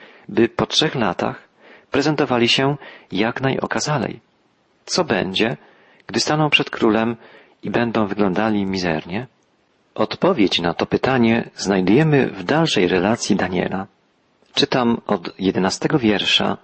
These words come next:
pierwszego rozdziału księgi. Wtedy Daniel rzekł do nadzorcy, którego przełożony nad sługami dworskimi ustanowił nad Danielem,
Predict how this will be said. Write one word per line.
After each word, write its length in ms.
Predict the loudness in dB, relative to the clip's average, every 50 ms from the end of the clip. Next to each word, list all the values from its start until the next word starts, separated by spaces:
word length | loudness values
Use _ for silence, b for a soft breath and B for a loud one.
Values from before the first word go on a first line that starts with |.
| _ _
pierwszego 400 | -2 -2 0 0 0 0 2 2
rozdziału 480 | 2 2 2 0 0 0 -2 -2 -2 -4 -4
księgi. 520 | -2 -2 -2 -2 -2 -4 -6 -8 -10 -10 -12 _ _ _ _ _ _ _ _ _ _ _ _
Wtedy 400 | _ -2 0 2 2 4 4 2
Daniel 460 | 2 2 0 0 2 2 2 2 0 B B B B B B _
rzekł 420 | -4 -2 2 2 4 2 2 2 0
do 200 | 0 0 0 0
nadzorcy, 720 | 0 0 0 0 0 0 0 0 0 0 2 2 2 2 B B B B B B B
którego 420 | -4 -2 0 0 2 4 2 2
przełożony 580 | 2 0 0 2 2 2 2 2 2 2 2 2
nad 180 | 2 2 0 -2
sługami 440 | -2 -4 -2 0 0 0 0 0
dworskimi 640 | 0 0 0 0 0 -4 -4 -2 2 2 2 2 0 -4
ustanowił 540 | -8 -8 -4 -4 -2 -2 0 0 0 0 0
nad 200 | 0 -2 -4 -4
Danielem, 640 | -4 -2 0 2 2 2 4 2 2 2 0 -2